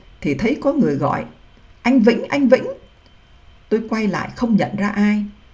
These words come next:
Anh ta cười, bỏ mắt kính ra. Tôi liền nhận ra anh, người cán bộ hỏi cung đã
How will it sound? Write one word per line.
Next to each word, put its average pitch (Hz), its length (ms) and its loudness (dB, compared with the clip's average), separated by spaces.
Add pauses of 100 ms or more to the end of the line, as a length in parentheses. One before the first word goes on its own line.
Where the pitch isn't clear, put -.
(140)
Anh 202 180 2
ta 196 160 -2 (120)
cười, 139 320 0 (240)
bỏ 120 260 -2
mắt 233 100 -2 (100)
kính 214 220 -2
ra. 190 300 -2 (540)
Tôi 214 140 4
liền 143 240 0
nhận 139 200 -4
ra 175 140 -2
anh, 202 320 2 (420)
người 143 260 0
cán 240 240 -2
bộ - 140 2
hỏi - 320 -6
cung 196 280 0
đã - 100 -4